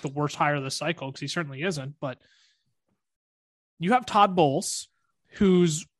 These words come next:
worked with a lot of stud pieces in Tampa that Chicago already has set up for him. I,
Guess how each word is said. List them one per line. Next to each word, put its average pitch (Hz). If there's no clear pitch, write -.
worked 170
with 208
a 170
lot 151
of 170
stud 175
pieces 143
in 196
Tampa 165
that 147
Chicago 269
already 190
has 156
set 165
up 151
for -
him. -
I, 254